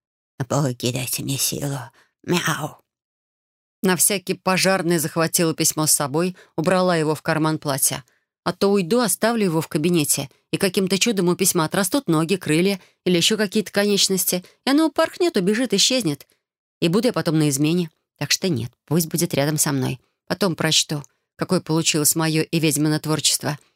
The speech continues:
Speaker 2: Интересно же, что мы там насочиняли. Потому как я в упор не помню, как писала разгромные требования и угрозы светлому лорду.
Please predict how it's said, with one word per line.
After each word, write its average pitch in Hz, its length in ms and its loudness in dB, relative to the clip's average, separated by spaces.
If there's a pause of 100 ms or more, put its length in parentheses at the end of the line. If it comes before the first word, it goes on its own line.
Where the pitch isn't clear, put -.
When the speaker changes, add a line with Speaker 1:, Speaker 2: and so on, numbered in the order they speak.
(240)
Speaker 2:
Интересно 185 440 2
же, 156 120 0
что 160 200 0
мы 160 120 2
там 156 240 0
насочиняли. 151 720 0 (500)
Потому 247 300 2
как 240 200 -2
я 214 120 2
в 208 40 0
упор 214 260 0
не 262 120 0
помню, 220 340 2
как - 180 -2
писала 165 420 0 (180)
разгромные 165 580 2
требования 165 600 2
и 175 80 2
угрозы 175 380 2
светлому 165 460 2
лорду. 143 400 -2